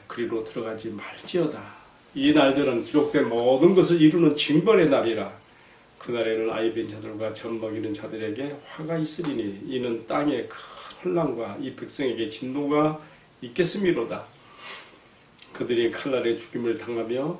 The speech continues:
모든 이방에 사로잡혀 가겠고 예루살렘은 이방인의 때가 차기까지 이방인들에게 밟히리라." 아멘. 자, 봉독한 말씀을 중심으로 예수님의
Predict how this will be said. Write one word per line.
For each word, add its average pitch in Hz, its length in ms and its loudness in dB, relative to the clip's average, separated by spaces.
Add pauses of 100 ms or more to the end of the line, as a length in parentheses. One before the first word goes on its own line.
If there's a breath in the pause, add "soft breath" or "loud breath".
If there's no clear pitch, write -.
모든 107 480 -6
이방에 113 460 -2
사로잡혀 135 640 -8
가겠고 131 800 -8
예루살렘은 110 840 -6
이방인의 123 600 0
때가 135 480 -2
차기까지 151 960 0 (500 loud breath)
이방인들에게 117 1120 -2
밟히리라." 113 1120 -2 (120)
아멘. 101 360 -14 (2250 loud breath)
자, - 80 -20 (100)
봉독한 127 460 2
말씀을 110 460 -2
중심으로 120 840 -4
예수님의 120 880 -4